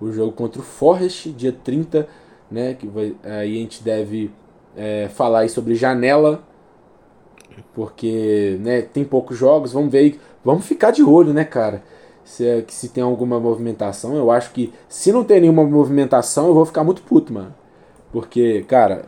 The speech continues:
é, tá claro, tá claro os buracos, parece que, pô, tem dinheiro, cara, tem, tem dinheiro, cara, o, o clube é rico, mano, pelo amor de Deus, a gente precisa realmente dessa,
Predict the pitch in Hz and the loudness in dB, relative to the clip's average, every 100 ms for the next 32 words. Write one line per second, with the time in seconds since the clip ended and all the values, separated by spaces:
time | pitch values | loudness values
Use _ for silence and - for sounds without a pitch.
0 | - 110 107 110 107 - 131 - 170 147 | -4 0 2 2 2 2 0 4 6 6
1 | 110 92 - 113 - 135 139 139 135 120 | 4 -4 -6 -2 4 4 4 2 2 4
2 | 127 - - 127 117 120 - - 131 123 | 2 0 0 2 4 2 -2 -4 -2 -2
3 | - - - 147 113 - 147 175 165 165 | -6 -20 -2 2 2 2 4 4 2 2
4 | 143 156 135 120 98 98 95 - 127 147 | 6 6 4 0 -6 -8 -10 -6 -2 -2
5 | 143 - _ _ _ _ - 196 226 311 | -4 -8 _ _ _ _ -2 -2 2 4
6 | 147 151 143 101 104 120 143 _ _ 190 | 6 6 2 -2 -2 -6 -14 _ _ -2
7 | 185 123 131 131 95 90 95 143 151 131 | 0 2 0 -2 -8 -14 -8 -6 -4 -6
8 | 107 101 110 107 110 - 120 - 120 117 | -6 -6 -6 -6 -14 -14 -18 -8 -4 -2
9 | 113 - _ - 107 107 107 - 107 104 | -4 -6 _ -8 -6 -6 -8 -6 -4 -4
10 | - 104 92 | -4 -6 -6